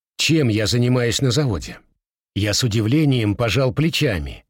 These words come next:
и ответил, что мне странно, что замминистра не знает, чем занимается директор завода на заводе. Вот в таком духе у нас начался разговор. В то время завод не выполнял плана,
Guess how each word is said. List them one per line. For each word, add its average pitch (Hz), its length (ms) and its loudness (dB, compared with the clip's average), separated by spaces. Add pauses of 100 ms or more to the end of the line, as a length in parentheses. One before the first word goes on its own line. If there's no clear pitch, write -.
(300)
и 95 140 -4
ответил, 107 440 -2
что 110 240 -2
мне 117 220 0
странно, 127 640 -2 (240)
что 113 260 -2
замминистра 120 1000 0
не 131 180 2
знает, 127 540 0 (320)
чем 131 260 0
занимается 123 640 0
директор 120 480 0
завода 117 340 0
на 123 100 2
заводе. 104 500 -4 (320)
Вот 123 360 0
в - 100 -10
таком 147 380 0
духе 180 340 2
у 175 120 4
нас 175 420 2 (300)
начался 110 500 0
разговор. 107 580 -4 (840)
В - 120 -16
то 151 140 2
время 151 340 4
завод 143 680 0
не 107 160 0
выполнял 143 520 2
плана, 135 460 -2